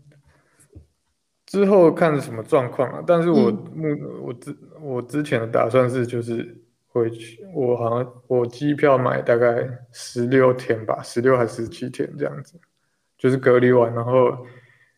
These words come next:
Speaker 1: 一两天
Speaker 2: 那就走了。
Speaker 1: 可能，
Speaker 2: 嗯。
Speaker 1: 对。
Speaker 2: 嗯，嗯，嗯，嗯，嗯。
Speaker 1: <laughs> 然后可能一些文件可能委托家人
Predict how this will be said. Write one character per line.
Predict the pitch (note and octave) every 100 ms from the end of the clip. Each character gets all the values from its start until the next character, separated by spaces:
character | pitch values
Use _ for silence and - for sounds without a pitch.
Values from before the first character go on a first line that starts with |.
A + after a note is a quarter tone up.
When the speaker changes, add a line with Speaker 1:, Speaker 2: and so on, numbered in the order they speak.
| -
Speaker 1:
一 | D3+
两 | C3 A2+
天 | A2+ A#2+ A#2 A#2 A#2+ - _ _ _ _ -
Speaker 2:
那 | A3+
就 | A3+
走 | G3+ E3+ D3
了。 | C3
Speaker 1:
可 | -
能， | C3+ _ _
Speaker 2:
嗯。 | G3+ G#3 G3 A3
Speaker 1:
对。 | - - - - -
Speaker 2:
嗯， | C#3
嗯， | E3+
嗯， | C#3+
嗯， | G3 F#3+ F#3+ F3+ F#3+ E3+
嗯。 |
Speaker 1:
<laughs> | D3+
然 | A#2+
后 | C#3
可 | B2 B2+ A2+
能 | A2+ A#2+
一 | C#3+ C#3
些 | B2+
文 | C3 B2 A#2+ B2
件 | C#3 B2+ A#2+
可 | A#2+
能 | A2 A2
委 | B2
托 | A#2+ A#2
家 | A#2 A#2 A2+
人 | -